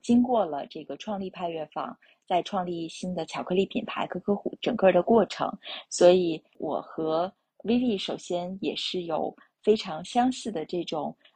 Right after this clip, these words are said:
呃，倡导正念的生活理念，因此也非常开心能够有这样的机缘，让我们一起聊一聊彼此的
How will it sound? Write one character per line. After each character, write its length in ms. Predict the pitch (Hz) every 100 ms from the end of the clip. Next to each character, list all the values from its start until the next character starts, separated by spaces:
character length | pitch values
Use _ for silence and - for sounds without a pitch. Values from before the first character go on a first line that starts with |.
| -
呃， 260 | 170 151 -
倡 200 | - 190
导 160 | -
正 220 | - 214 185
念 160 | 180
的 80 | 156
生 240 | - 220
活 160 | 226 170
理 200 | 180 -
念， 260 | 160 151 - - - -
因 120 | 175
此 140 | -
也 80 | 165
非 180 | - 190
常 220 | 175 160
开 240 | - 180
心 240 | 185 190 190
能 160 | 156
够 260 | 151 160 156 - _
有 120 | 160 123
这 120 | 185
样 140 | 180
的 100 | 165
机 200 | 147 190
缘， 240 | 208 147 151
让 140 | 175
我 60 | 160
们 140 | -
一 120 | 185 196
起 340 | - - - - - -
聊 220 | 165 156
一 80 | 170
聊 280 | 160 143 151
彼 160 | 160
此 160 | - 165
的 200 | 151